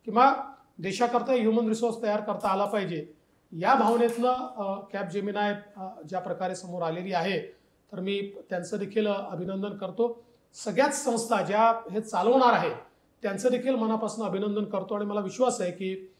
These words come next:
अ, दोन हजार, अ, अ, स्टुडंट्सचं एक target आपण ठेवलं आहे यावर्षी. आत्ताच रवीजींनी सांगितलं की पाचशे students आपण, अ, यावर्षी cater करण्याचा प्रयत्न करणार आहोत. मला विश्वास आहे की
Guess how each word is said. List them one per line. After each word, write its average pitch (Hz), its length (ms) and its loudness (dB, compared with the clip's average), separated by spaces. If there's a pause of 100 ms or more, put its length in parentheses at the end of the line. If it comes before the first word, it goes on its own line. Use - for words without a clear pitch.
(380)
अ, 196 100 -16
दोन 190 220 -4
हजार, 208 260 2
अ, 220 240 -4 (460)
अ, 190 160 -16 (220)
स्टुडंट्सचं 214 500 0
एक 226 140 -4
target 190 280 -2
आपण 202 260 -4
ठेवलं 185 200 -4
आहे 196 120 -4
यावर्षी. 196 560 -2 (400)
आत्ताच 226 380 -2
रवीजींनी 214 480 0
सांगितलं 208 380 -4
की 214 100 -2
पाचशे 220 360 -2
students 214 440 -2
आपण, 202 240 -4
अ, 196 120 -6 (140)
यावर्षी 180 340 -6
cater 196 280 -8
करण्याचा 190 460 -6 (340)
प्रयत्न 196 260 -4
करणार 196 280 -4
आहोत. 220 220 -2 (320)
मला 202 120 -6
विश्वास 220 440 0
आहे 190 100 0
की 208 360 -6